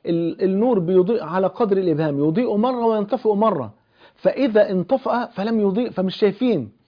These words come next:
فينادوا على أهل الإيمان يقولوا لهم إيه؟ ي-، ي-، ي-، "ويوم يقول المنافقون والمنافقات للذين آمنوا انظرونا"، لها معنيين. انظرونا يعني انظروا إلينا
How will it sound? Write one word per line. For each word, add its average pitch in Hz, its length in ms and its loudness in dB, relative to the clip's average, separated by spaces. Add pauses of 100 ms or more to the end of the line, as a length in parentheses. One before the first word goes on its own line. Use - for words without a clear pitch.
(160)
فينادوا 180 560 2
على 156 180 0
أهل 156 200 -4
الإيمان 135 480 -2 (360)
يقولوا 175 200 4
لهم 190 120 2
إيه؟ 196 260 4 (520)
ي-، 147 100 0
ي-، 147 380 2
ي-، 127 180 0
"ويوم 147 280 2
يقول 208 360 0
المنافقون 156 680 -4
والمنافقات 165 760 -4
للذين 196 560 -2
آمنوا 202 400 -2 (100)
انظرونا"، 240 720 0 (360)
لها 202 220 -2
معنيين. 135 500 -2 (400)
انظرونا 202 460 2
يعني 185 280 0
انظروا 196 500 4
إلينا 226 440 4